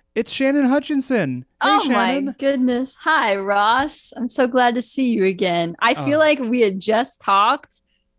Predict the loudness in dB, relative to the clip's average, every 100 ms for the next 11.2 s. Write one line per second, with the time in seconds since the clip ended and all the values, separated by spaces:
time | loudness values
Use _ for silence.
0 | _ _ _ 0 0 2 0 2 2 2
1 | -2 -6 -6 -6 -4 -2 -2 -2 0 0
2 | 0 -2 0 0 -2 0 -2 -2 -6 -2
3 | 0 2 2 2 2 0 0 -2 -2 -2
4 | 0 2 2 2 -2 -4 -2 -2 0 0
5 | 0 -2 -4 -6 -2 -2 -2 -4 -2 -2
6 | 0 -2 -2 -4 -4 -4 -2 -2 -2 -2
7 | 0 -2 -2 -4 -2 -2 -2 0 0 0
8 | -2 -2 -2 -4 -6 -4 -2 -2 -4 -10
9 | -10 -14 -16 _ -4 0 2 0 -4 -2
10 | 0 0 -2 -2 -2 -4 -4 -6 -4 -4
11 | -6 -8